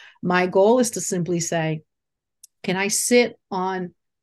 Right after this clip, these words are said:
the rest that Jesus is? Like, can I rest on him? Can I sit on the peace that I know is his?"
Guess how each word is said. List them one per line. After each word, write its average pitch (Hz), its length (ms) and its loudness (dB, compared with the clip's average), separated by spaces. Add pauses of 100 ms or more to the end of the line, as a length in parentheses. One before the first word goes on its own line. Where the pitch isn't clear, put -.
(200)
the 175 280 0
rest 175 540 0
that 175 160 -6
Jesus 170 420 -4
is? 160 220 -4
Like, 165 140 -4
can 180 120 -4
I 185 140 0
rest 208 540 0
on 202 240 -2
him? 175 320 -6
Can 180 160 -4
I 180 80 -2
sit 220 360 2
on 185 180 0
the 180 80 -6
peace - 400 -4
that 180 120 0
I 175 140 0
know 175 220 0
is 170 180 -2
his?" 160 360 0